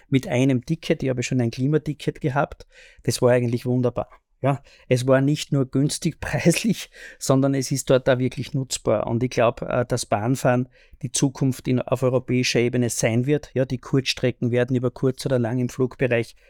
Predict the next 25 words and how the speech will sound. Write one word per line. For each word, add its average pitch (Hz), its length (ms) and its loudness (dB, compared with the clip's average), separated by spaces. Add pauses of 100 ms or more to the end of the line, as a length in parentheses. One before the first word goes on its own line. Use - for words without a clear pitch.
(180)
äh, 123 200 4
zurückgehen. 143 720 0 (140)
Ja, 127 260 2 (360)
aber 123 200 4
natürlich, 127 600 0
äh, 123 180 2
ich 120 40 -4
glaub, 120 220 0
man 127 100 0
soll 123 220 0
nichts 123 260 -4
dogmatisch 117 640 -2
sehen 120 280 2
und, 120 200 -2
äh, - 160 0
irgendwie 120 440 0
versprechen, 120 600 -2
man 123 100 2
wird 127 180 -2
nie 123 180 0
mehr 131 200 0
in 123 60 -2
ein 120 140 -4
Flugzeug - 540 -4
steigen. 113 380 0